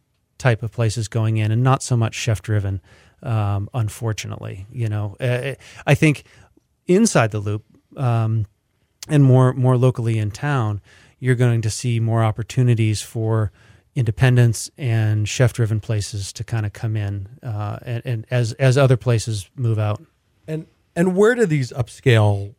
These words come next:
Speaker 2: national brands fit in? Certainly Steak Forty-eight's doing very well at River Oaks District. Nobu is coming. John Besh is coming. Um, a New Orleans steakhouse named Doris Metropolitan took the Trinity spot. W-, what influence do they have on what the independents are doing? And,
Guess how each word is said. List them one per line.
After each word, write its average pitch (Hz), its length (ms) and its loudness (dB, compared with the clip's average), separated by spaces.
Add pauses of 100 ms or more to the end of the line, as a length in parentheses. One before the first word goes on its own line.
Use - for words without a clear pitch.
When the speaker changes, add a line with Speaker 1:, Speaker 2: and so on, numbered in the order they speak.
Speaker 2:
national 110 500 2
brands 101 340 0
fit 101 200 -2
in? 101 180 -2
Certainly 143 280 -8
Steak 120 260 -6
Forty-eight's 107 400 0
doing 110 200 -4
very 107 200 -2
well 101 440 -2 (720)
at 107 220 -2
River 113 220 2
Oaks 101 160 -2
District. 127 540 0 (540)
Nobu 123 380 4
is 110 100 0
coming. 110 440 0
John 98 200 2
Besh 123 320 2
is 113 120 -10
coming. 107 560 -2 (500)
Um, 90 420 -8
a 110 60 -14
New 117 120 4
Orleans 113 400 4
steakhouse 110 460 -2
named 101 140 -6
Doris 110 300 2
Metropolitan 107 640 -4
took - 180 -12
the - 60 -18
Trinity 120 380 -8
spot. 110 420 -2 (960)
W-, 165 120 -10
what 175 320 2
influence 156 380 2
do 120 80 -2
they 135 160 6
have 131 240 4
on 123 100 2
what 113 140 2
the 110 120 -2
independents 107 480 -4
are 107 40 -10
doing? 107 400 -2
And, 101 240 -8